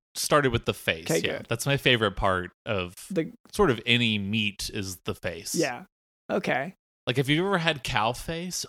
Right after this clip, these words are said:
Speaker 1: Oh, cow face is so good.
Speaker 2: Okay. I, not, not recently. Um, okay, so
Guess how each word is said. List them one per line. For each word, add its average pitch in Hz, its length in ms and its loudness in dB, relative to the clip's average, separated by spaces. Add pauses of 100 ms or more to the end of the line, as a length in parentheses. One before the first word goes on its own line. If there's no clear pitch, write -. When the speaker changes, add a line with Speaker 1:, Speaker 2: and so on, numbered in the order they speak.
Speaker 1:
Oh, 107 340 -8 (100)
cow 101 300 -4
face 87 460 -10
is 95 120 -4
so 90 320 -2
good. 87 460 -8 (200)
Speaker 2:
Okay. 170 840 -6 (500)
I, 180 160 2 (240)
not, 220 420 6 (100)
not 226 320 4
recently. 175 840 2 (360)
Um, 170 540 0 (500)
okay, 240 300 2
so 180 400 4